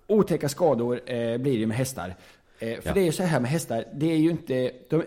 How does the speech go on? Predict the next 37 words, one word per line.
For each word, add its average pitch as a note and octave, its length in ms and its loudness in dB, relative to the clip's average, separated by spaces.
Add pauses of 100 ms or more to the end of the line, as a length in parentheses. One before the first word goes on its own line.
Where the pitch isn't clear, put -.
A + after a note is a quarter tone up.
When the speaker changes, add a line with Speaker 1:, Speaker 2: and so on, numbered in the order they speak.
Speaker 1:
de, D#3+ 240 2
de F3+ 140 0
är F#3 40 6
ju F3 60 6
lite D#3 200 0
läskiga, F#3 360 4
för D#3+ 80 0
det F3+ 60 6
är - 20 8
ju F3+ 80 6
spattiga A3 560 4
djur, G3+ 400 4
alltså. - 280 -8 (240)
Speaker 2:
Ja. A2 300 4
Speaker 1:
Häst-, G3+ 180 6 (120)
hästar F3+ 240 4
har F3+ 80 8
ju F3 80 6
två F3+ 260 4
tankar D3+ 300 2
i B2 40 4
huvudet. G#2+ 360 -2 (280)
Det D#3 120 0
är D#3 40 6
ju, C3+ 320 4
var F3+ 180 8
är F#3 140 6
min, D#3 320 4
min C#3 120 6
flock A3 460 4 (420)
och D#3 160 8
vad C#3 180 10
i - 20 6
helvete B2 480 2
är G#2 80 0
det B2 80 2
där? A2+ 340 2